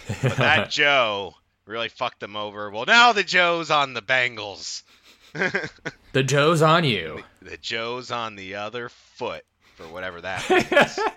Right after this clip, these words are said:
Speaker 1: Um, so yeah,
Speaker 2: The
Speaker 1: I
Speaker 2: Joe's
Speaker 1: like
Speaker 2: in the
Speaker 1: that.
Speaker 2: other cup.
Speaker 1: If Cincy and San Fran was the Super Bowl, I would like Cincy there because you know what?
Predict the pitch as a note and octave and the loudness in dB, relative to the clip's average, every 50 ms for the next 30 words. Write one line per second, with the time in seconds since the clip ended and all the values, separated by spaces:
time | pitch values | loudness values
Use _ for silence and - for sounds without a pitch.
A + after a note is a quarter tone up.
0 | _ _ _ _ _ _ _ _ _ _ _ _ _ _ _ _ _ - F#2 F2+ | _ _ _ _ _ _ _ _ _ _ _ _ _ _ _ _ _ -8 -6 -6
1 | F2+ F#2 F2+ F2+ F2+ F2+ F2 E2+ E2+ E2 E2 - - A2 A2 C3+ D#3+ - G2 - | -6 -6 -6 -6 -8 -8 -10 -14 -18 -20 -20 -18 -10 -8 -6 -4 -4 -2 -2 0
2 | G#2+ A#2+ A2+ A#2 B2+ B2 G#2+ G#2 G2 G#2 B2+ C3 - - D#2+ E2 - - _ _ | 0 0 0 -2 -2 -2 -2 -2 -2 -2 -2 -4 -6 -10 -12 -14 -16 -18 _ _
3 | _ _ _ _ - A#2+ A#2+ - - - F3 F3+ - - F#3+ F3 D3 C3 - A#2+ | _ _ _ _ -10 -10 -8 -8 -10 -10 -12 -12 -12 -12 -12 -10 -10 -10 -6 -2
4 | A#2 B2 C3 B2 - B2+ A2+ G#2 G2 F#2+ - F2+ E2+ - - G2 F#2 - F#2 D#2+ | -2 -2 -2 -4 -6 -6 -6 -6 -8 -12 -14 -14 -14 -14 -14 -16 -16 -18 -18 -16
5 | D#2+ D#2 D2+ D2 D#2 D#2+ E2 E2 E2 D2 D2+ D#2 D#2+ D#2+ D2+ - - - E2+ D#2 | -14 -14 -12 -10 -10 -10 -10 -12 -14 -16 _ -12 -12 -12 -12 -12 -16 -16 -16 -18
6 | - - E2 D#2 D2 D2+ D2+ D2 D2+ - F2+ - - G2 F#2 E2+ - G2+ G2 G#2+ | -18 -18 -20 -18 -16 -16 -14 -14 -16 -18 -20 -16 -14 -14 -14 -12 -12 -12 -10 -10
7 | A2+ A#2 A#2+ B2+ B2+ - | -8 -6 -4 -4 -4 -6